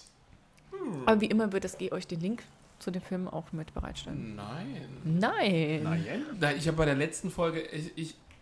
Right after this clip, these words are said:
Speaker 1: ich gelobe Besserung, aber ich wollte einfach, dass die letzte Folge noch am Ende des Monats rauskommt. Das heißt, im Mai steht in der letzten Folge, sind keine Links mit dabei.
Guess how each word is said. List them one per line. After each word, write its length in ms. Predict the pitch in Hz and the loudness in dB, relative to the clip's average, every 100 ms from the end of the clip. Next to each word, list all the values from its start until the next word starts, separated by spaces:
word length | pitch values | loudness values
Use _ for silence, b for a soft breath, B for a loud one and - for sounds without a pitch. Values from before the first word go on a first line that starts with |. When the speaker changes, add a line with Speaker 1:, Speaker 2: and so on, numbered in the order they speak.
| - | -12
Speaker 1:
ich 160 | - - | -10 -4
gelobe 400 | 170 160 202 233 | 0 4 4 2
Besserung, 600 | 175 190 190 170 165 160 | -2 -2 -2 -4 -4 -4
aber 240 | 139 139 | -4 -2
ich 160 | - 151 | -4 -4
wollte 260 | 151 170 165 | -4 0 0
einfach, 320 | 147 156 151 | 0 -4 -6
dass 160 | 151 | -8
die 100 | 143 | -8
letzte 300 | 135 139 - | -6 -6 -6
Folge 300 | 156 151 143 | -8 -6 -6
noch 160 | 135 131 | -6 -8
am 100 | 127 - | -10 -8
Ende 240 | 156 180 | -6 -4
des 240 | 170 160 | -4 -6
Monats 680 | 151 143 147 165 165 156 - | -6 -4 -2 -4 -6 -10 -10
rauskommt. 520 | 127 147 - 151 147 | -8 -8 -8 -8 -8
Das 120 | 127 135 | -10 -8
heißt, 260 | 127 135 | -8 -10
im 180 | 117 113 | -12 -10
Mai 400 | 113 131 165 170 | -6 -6 -6 -8
steht 280 | 156 - 135 | -10 -10 -10
in 60 | 127 | -10
der 120 | 113 | -12
letzten 340 | 127 131 - | -12 -12 -16
Folge, 280 | 143 104 113 | -14 -14 -14
sind 160 | 117 110 | -18 -14
keine 240 | 123 127 | -12 -10
Links 280 | 123 107 - | -12 -16 -16
mit 120 | 107 | -18
dabei. 260 | 95 - - | -18 -18 -18